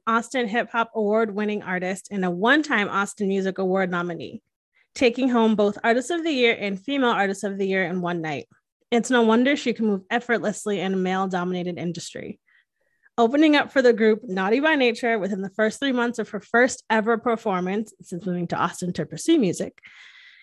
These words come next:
gave her the adrenaline that she needed to catapult her into everyone's top three females in hip hop in Texas. Since then, Mama Duke has performed over three hundred times and has recently gone on a mini tour.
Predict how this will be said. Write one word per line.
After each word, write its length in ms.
gave 240
her 120
the 120
adrenaline 540
that 120
she 180
needed 300
to 120
catapult 640
her 120
into 340
everyone's 480
top 360
three 220
females 840
in 180
hip 260
hop 260
in 100
Texas. 640
Since 280
then, 240
Mama 240
Duke 200
has 180
performed 360
over 220
three 240
hundred 320
times 400
and 100
has 220
recently 400
gone 300
on 120
a 60
mini 260
tour. 380